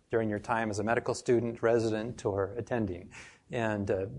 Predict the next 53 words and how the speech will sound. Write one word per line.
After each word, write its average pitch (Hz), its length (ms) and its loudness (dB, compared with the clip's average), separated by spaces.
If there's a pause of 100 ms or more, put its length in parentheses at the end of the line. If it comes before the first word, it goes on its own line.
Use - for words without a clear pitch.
(220)
is 196 100 8
there 185 140 12
any 180 140 10
more 143 160 10
difficult 135 340 8
issue 135 280 8
than 123 120 2
this? 156 240 -2
You 110 60 -2
know, 107 60 -4
innocent 160 500 4
person 139 400 4 (480)
is 104 180 -2
killed 147 300 6
by 120 140 8
a 120 60 8
drunk 117 260 0
driver. 92 400 2 (1080)
Okay, 156 100 12
but 139 160 12
let's, 190 300 12
let's 135 200 6
take 175 260 12
it 180 120 8
back 165 420 12
to 160 100 6
the 135 120 8
life 156 440 12
of 147 220 12
the 147 120 10
drunk 143 340 4
driver, 147 380 12
who 117 120 4
one 143 220 4
time, 143 320 4
I 123 60 4
just - 260 -4
pulled 135 180 6
some 123 120 -2
pictures 160 360 6
up 131 160 8
here, 170 160 6
was 151 540 10 (420)
an 131 120 2
innocent 151 360 4
little 151 200 12
boy 165 360 12
with 117 160 8
aspirations 139 960 6
and 101 100 0
interests, 185 600 0
healthy 160 400 8
interests, 175 680 -2